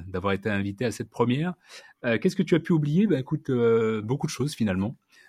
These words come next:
Euh, on aurait pu rajouter keynote speaker, on aurait pu rajouter consultant, on aurait pu rajouter, euh, auteur de deux livres, d'un T D X, plein, plein de choses finalement. Mais j'ai envie de dire, euh, le plus important,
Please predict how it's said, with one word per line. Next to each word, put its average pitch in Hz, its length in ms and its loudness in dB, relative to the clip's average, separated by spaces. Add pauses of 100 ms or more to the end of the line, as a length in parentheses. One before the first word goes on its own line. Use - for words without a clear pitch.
(120)
Euh, 87 380 -4
on 87 100 -4
aurait 87 140 -2
pu - 140 -8
rajouter 90 340 -4
keynote 110 300 0
speaker, 107 580 -4
on 101 80 0
aurait 95 120 -2
pu 95 100 -8
rajouter 95 320 -4
consultant, 110 640 -6
on 110 80 -2
aurait 95 180 -4
pu - 140 -10
rajouter, 98 640 -8
euh, 90 260 -8
auteur 120 340 -2
de 104 120 -4
deux 107 180 -4
livres, 127 760 -2
d'un 104 160 -2
T 131 120 -4
D 127 100 0 (100)
X, 131 220 -6 (300)
plein, 180 140 0
plein 151 160 2
de 143 60 2
choses 160 240 -2
finalement. 127 420 -2 (320)
Mais 135 300 -4 (500)
j'ai - 160 -10
envie 113 280 -6
de 117 60 -14
dire, 143 280 -2
euh, 107 100 -2 (160)
le 113 100 -2
plus 147 200 0
important, 143 500 -2